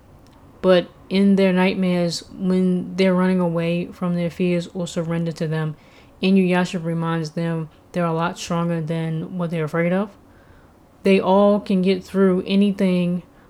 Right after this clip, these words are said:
when they fight and stick together. Episode two, The Snow from Seven Years Past. Miroku recalls an incident where he met a woman named Koyoki, I believe is how you say her name, um, Koyoki,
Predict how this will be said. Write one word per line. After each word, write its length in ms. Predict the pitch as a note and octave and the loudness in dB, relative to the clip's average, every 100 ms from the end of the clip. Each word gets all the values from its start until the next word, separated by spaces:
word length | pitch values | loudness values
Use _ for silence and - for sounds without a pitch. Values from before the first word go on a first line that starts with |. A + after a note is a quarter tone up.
| _ | _
when 420 | F#3+ F#3 F#3 F#3 | 0 2 2 0
they 140 | F3+ F3+ | 0 -2
fight 360 | - F#3 F3+ | 0 2 2
and 120 | F#3 E3 | 0 -6
stick 220 | F3+ D3 | -6 -6
together. 440 | D#3+ F3+ F#3 G#3 G3+ - - - - - - - - | -2 0 2 0 -6 -18 -20 -20 -20 -20 -20 -20 -6
Episode 400 | G3 F3+ F#3 F3+ | -2 -2 -2 -4
two, 400 | - G#3 G#3+ A3+ - - - - - | -2 -2 0 -2 -6 -18 -20 -14 -8
The 60 | |
Snow 340 | F3+ - G3 G3+ | -4 0 2 2
from 220 | G3 F3 | 0 -4
Seven 320 | - F3+ F3+ | 0 0 0
Years 160 | E3 D3+ | -2 -4
Past. 580 | G3 F#3+ G#3 G#3 - - _ - - - - - - | -2 2 2 -2 -10 -20 _ -20 -20 -20 -20 -20 -4
Miroku 440 | F#3 F#3 G#3+ A#3+ G#3+ | 2 4 4 2 0
recalls 500 | G#3 G#3 F#3+ F#3 F#3 | 0 0 4 4 2
an 80 | |
incident 640 | - F#3 F#3+ F3+ F3+ F3 - - - - | -4 -6 -4 -4 -2 -4 -6 -18 -20 -14
where 400 | F3+ F#3 F3+ F3+ | -4 0 0 0
he 260 | F#3 G3 G#3+ | -4 -4 -2
met 180 | G#3 F#3+ | 0 0
a 60 | |
woman 400 | F3 F#3 F#3 F#3 | 0 0 0 0
named 580 | F3 F3 F3 F3 E3+ E3 - _ _ _ _ - | -2 -2 -2 -2 -4 -6 -12 _ _ _ _ -18
Koyoki, 1120 | - F#3+ F3+ F#3 G3 - _ - C4 C#4+ E4+ - _ - | -4 -2 0 -2 -4 -12 _ -4 0 0 -2 -10 _ -12
I 100 | G#3 | -6
believe 320 | G#3 A#3+ A#3 | -2 -2 -2
is 140 | A#3 A3 | -4 -6
how 120 | A#3+ | -4
you 100 | A#3 | -4
say 140 | A#3+ | -2
her 80 | A3+ | -2
name, 360 | A3 A3+ A3+ A3 | -2 -2 -4 -6
um, 320 | G3+ G3+ F#3 | -8 -4 -4
Koyoki, 680 | F3+ F#3+ F#3+ G3+ A#3+ A#3 A#3 | -4 -2 0 -2 -2 -2 -4